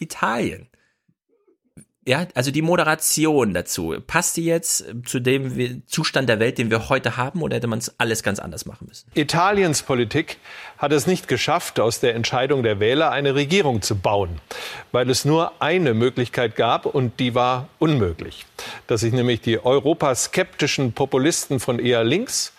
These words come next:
Speaker 2: und europafeindliche Populisten von rechts außen in einer Weise zusammenraufen, dass der konservative, auf Europa fixierte Regierungschef seinen Segen dazu geben kann.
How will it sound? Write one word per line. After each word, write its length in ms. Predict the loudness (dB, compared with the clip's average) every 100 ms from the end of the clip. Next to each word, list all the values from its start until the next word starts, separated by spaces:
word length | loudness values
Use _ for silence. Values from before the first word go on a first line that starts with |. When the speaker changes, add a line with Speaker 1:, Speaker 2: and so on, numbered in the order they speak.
| -16 -16 -14 -4
Speaker 2:
und 200 | -2 2
europafeindliche 1120 | 2 2 2 0 0 0 0 0 0 2 0
Populisten 760 | 0 -2 0 2 2 0 -2
von 180 | -2 0
rechts 260 | -2 -4 -2
außen 420 | 0 2 0 -4 -6 -20 -20 -18 -6
in 120 | -2
einer 280 | 0 0 2
Weise 440 | 2 2 2 2
zusammenraufen, 1000 | 2 2 2 2 0 2 0 0 -4 -6 -10 _ _ -4
dass 200 | -2 0
der 120 | -2
konservative, 920 | 0 0 2 2 0 0 -2 0 2
auf 180 | 0 0
Europa 440 | 0 0 0 -2
fixierte 600 | -2 -4 -2 2 2 2 0
Regierungschef 760 | 0 2 2 2 0 -2 -4 -18 -18 -18 -18 -8
seinen 400 | 0 2 2 2
Segen 360 | 4 2 2 0
dazu 280 | 0 0 -2
geben 300 | -2 -2 -4
kann. 300 | -6 -8